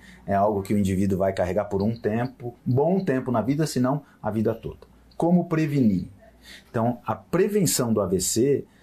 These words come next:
é exatamente que aquilo que a gente preconiza pra prevenção de toda doença aterosclerótica,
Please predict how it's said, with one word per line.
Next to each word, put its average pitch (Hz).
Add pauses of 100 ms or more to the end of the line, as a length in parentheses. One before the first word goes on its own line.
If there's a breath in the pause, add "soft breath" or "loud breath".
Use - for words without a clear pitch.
(200 soft breath)
é 101
exatamente 113
que 113
aquilo 127
que 110
a 92
gente 92
preconiza 101
pra 117
prevenção 107
de 110
toda 127
doença 110
aterosclerótica, 123